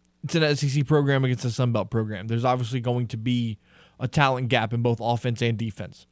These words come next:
Um, defensively, I thought the Cajuns played very well for forty minutes. The offense just struggled so much in the second half,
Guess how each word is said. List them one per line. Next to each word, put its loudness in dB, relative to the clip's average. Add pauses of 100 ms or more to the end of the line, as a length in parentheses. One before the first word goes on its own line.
(400)
Um, 0
defensively, 2
I 4
thought 2
the -6
Cajuns 0
played 0
very 2
well 4
for -4
forty -2
minutes. -6 (960)
The 4
offense 4
just 2
struggled 0
so 2
much 2
in 0
the 0
second -2
half, 2